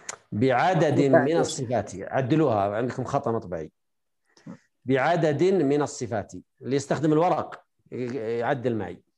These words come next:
Speaker 1: نعم، بعدد من الصفات.
Speaker 2: بعدد
Speaker 1: أيوة.
Speaker 2: من الصفات فلا تحل إلا بقرة اتصفت بهذه الصفات.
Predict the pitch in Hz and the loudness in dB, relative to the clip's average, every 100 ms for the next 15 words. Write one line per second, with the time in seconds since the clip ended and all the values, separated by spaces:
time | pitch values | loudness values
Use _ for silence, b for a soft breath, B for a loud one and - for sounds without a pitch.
0 | _ _ _ _ _ _ _ _ _ _ | _ _ _ _ _ _ _ _ _ _
1 | _ _ _ _ 113 90 - _ - 101 | _ _ _ _ -2 -2 -6 _ -20 -18
2 | 110 117 123 151 147 131 123 117 113 147 | -4 0 0 2 2 2 0 -2 -2 2
3 | 151 170 180 165 175 175 165 - 160 170 | 6 8 10 10 10 8 6 2 4 4
4 | 180 185 180 - _ - 151 170 175 160 | 4 2 0 -4 _ -2 4 6 6 2
5 | 156 151 180 185 165 156 175 160 156 151 | 0 -6 -4 -4 -4 -2 -2 0 0 0
6 | 165 165 165 170 165 156 - 165 - - | 0 2 2 0 -2 -4 -2 -2 -2 -4
7 | 160 - 151 175 180 160 156 _ _ - | -4 -4 0 2 2 0 -4 _ _ -20
8 | - - - | -14 -12 -12